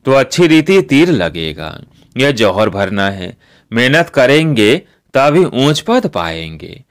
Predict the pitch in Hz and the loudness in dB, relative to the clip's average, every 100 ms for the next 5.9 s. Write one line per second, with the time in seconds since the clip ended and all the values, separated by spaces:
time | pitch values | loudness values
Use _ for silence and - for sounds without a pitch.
0 | _ _ - 110 139 156 147 131 151 165 | _ _ -6 -2 0 0 0 2 4 4
1 | 156 165 170 - 101 104 107 104 101 98 | 4 2 0 -2 -2 0 0 0 -4 -4
2 | 95 101 - _ - 156 135 117 123 214 | -6 -8 -16 _ -2 0 2 2 2 2
3 | - 92 80 80 76 78 82 85 - _ | 0 -8 -8 -10 -12 -14 -16 -16 -20 _
4 | _ _ 175 170 147 123 143 156 180 - | _ _ -2 0 0 2 0 0 0 -2
5 | 90 98 104 101 - 98 95 95 | -4 -4 -4 -6 -4 -4 -4 -6